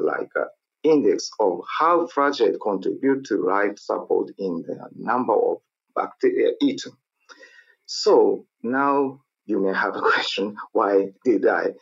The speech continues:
study protists? So bacteria are considered to be a birth of life from the viewpoint of the evolution. And bacteria ingest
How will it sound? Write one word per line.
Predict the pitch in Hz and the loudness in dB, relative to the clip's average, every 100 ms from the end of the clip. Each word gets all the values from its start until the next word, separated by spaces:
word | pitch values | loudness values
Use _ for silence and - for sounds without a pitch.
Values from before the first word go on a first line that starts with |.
| _ - | _ -18
study | - 104 92 | -4 -2 0
protists? | - 131 131 - - - _ - - _ - | 2 2 2 0 -2 -12 _ -20 -20 _ -8
So | - - - _ _ _ _ _ - | -4 -4 -8 _ _ _ _ _ -4
bacteria | 117 - 196 147 90 | -2 4 6 6 4
are | 80 - | 2 -4
considered | 104 101 120 107 - | -4 -2 2 2 2
to | - | -4
be | - 92 95 | -2 0 2
a | 62 - - - | 2 0 -6 -2
birth | 123 123 120 - 104 | 2 2 0 -6 -6
of | 95 | -2
life | 92 98 113 110 _ - | 0 0 0 -4 _ -6
from | 98 87 | -4 -2
the | 95 - - _ _ _ | -4 -8 -20 _ _ _
viewpoint | 123 123 107 92 92 | 2 2 2 -2 0
of | 80 | 0
the | 78 104 | 0 0
evolution. | 90 95 123 - - - _ _ _ _ _ _ _ - | 0 2 2 2 -2 -6 _ _ _ _ _ _ _ -14
And | 87 - 104 | -14 -6 -4
bacteria | 117 143 160 117 90 | -2 2 4 4 4
ingest | 95 98 - - | 2 2 0 -14